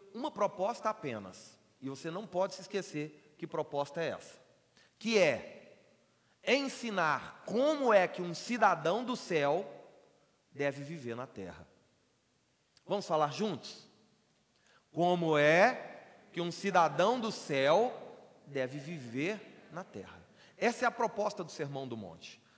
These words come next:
Por isso essa série de mensagens, é, tá intitulada pra nós Aprendendo com Jesus. E nós vimos Jesus iniciar o Sermão do Monte falando das bem-aventuranças, daquilo que o Senhor gerou em nós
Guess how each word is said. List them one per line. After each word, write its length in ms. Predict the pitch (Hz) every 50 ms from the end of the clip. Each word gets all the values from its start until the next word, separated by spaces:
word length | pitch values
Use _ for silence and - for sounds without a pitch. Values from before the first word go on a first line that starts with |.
| _ _ -
Por 140 | 180 208 220
isso 180 | 254 247 -
essa 220 | 226 196 - 196 165
série 460 | - - 196 196 202 196 170 139 131
de 120 | 120 120
mensagens, 880 | 151 160 143 127 127 - - 156 170 175 156 123 117 110 104 - - - - _ _ _ _ _ _ _ -
é, 340 | 135 139 143 139 143 143 139
tá 180 | - - 185
intitulada 640 | 196 196 - - 196 - 190 175 165 170 185 175 180
pra 180 | - 170 165 156
nós 400 | 156 160 170 180 185 180 - - - -
Aprendendo 840 | - 180 202 - - 202 196 185 170 165 151 170 202 220 220 208 214
com 260 | - - 202 202 208
Jesus. 720 | 175 214 208 175 156 175 180 160 - - - - - - _ _ _ _ _ _ _ _ _ _ _ _ _ _ _ _ _ _ _ _ _ _ _
E 160 | - 175 196
nós 220 | 202 233 247 185
vimos 260 | 151 208 254 269 240 185
Jesus 540 | 220 220 175 151 220 240 233 196 - - - 196
iniciar 500 | 202 220 202 - - 208 190 185 214 240
o 60 | 214
Sermão 360 | - 214 196 185 190 196 190
do 80 | 175 170
Monte 280 | 160 175 202 202 -
falando 320 | - 202 196 185 190 196 185
das 180 | 190 185 -
bem-aventuranças, 1120 | 139 170 185 196 175 175 185 180 - 175 147 156 175 190 - - - 95 - - - - _ _ _ _ - - _
daquilo 480 | - 185 185 185 185 202 247 247 240 196
que 460 | - - 226 233 226 214 202 185 - -
o 80 | 208
Senhor 480 | - - - 220 202 202 208 233 226 208
gerou 540 | 170 156 233 233 208 185 196 214 226 233 226
em 60 | 208
nós 500 | 185 165 170 185 202 196 196 - -